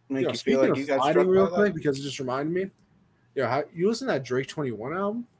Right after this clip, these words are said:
Speaker 1: I heard, I listened to some of it, not a lot of it. <laughs> But
Speaker 2: Oh.
Speaker 1: I just love the memes, though. I love the memes, though.
Speaker 2: Banger.
Speaker 1: Twenty-one.
Speaker 2: Can you
Speaker 1: Can you
Speaker 2: do
Speaker 1: do
Speaker 2: something
Speaker 1: something?
Speaker 2: for me? Hey. Nah, this man Drake said, "That's how you know we cha-cha slide."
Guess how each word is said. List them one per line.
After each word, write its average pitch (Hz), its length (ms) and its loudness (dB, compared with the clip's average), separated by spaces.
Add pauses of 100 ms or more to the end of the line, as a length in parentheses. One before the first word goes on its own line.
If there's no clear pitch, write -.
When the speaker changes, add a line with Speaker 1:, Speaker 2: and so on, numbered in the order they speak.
(1400)
Speaker 1:
I 139 140 4
heard, 202 120 6
I 185 40 4
listened 185 260 2
to 131 60 -2
some 117 220 0
of 101 80 -4
it, 98 120 -2
not 120 160 -2
a 101 40 -2
lot 92 160 -4
of 95 60 -6
it. 92 120 -8
<laughs> - 220 -2
But 190 100 4
Speaker 2:
Oh. 151 80 10
Speaker 1:
I 139 140 8
just 165 180 0
love 160 160 8
the 139 80 4
memes, 123 420 0
though. 90 220 -4
I 95 120 -8
love 123 240 0
the 113 100 -8
memes, 107 340 -6
though. 101 60 -2
Speaker 2:
Banger. 151 500 4 (480)
Speaker 1:
Twenty-one. 131 840 -2 (560)
Speaker 2:
Can 151 160 -8
you 147 140 -2
Speaker 1:
Can 120 100 -6
you 127 100 -6
Speaker 2:
do 165 220 0
Speaker 1:
do 147 60 -2
Speaker 2:
something 143 420 -4
Speaker 1:
something? - 120 -20
Speaker 2:
for 127 220 -4
me? 135 720 -4
Hey. 156 540 0 (1040)
Nah, 92 160 -2
this 120 140 -4
man 127 200 0
Drake 120 280 0
said, 123 180 -4
"That's 135 180 -2
how 165 120 2
you 151 120 4
know 156 160 2
we 147 120 0
cha-cha 147 540 -4
slide." 156 360 -10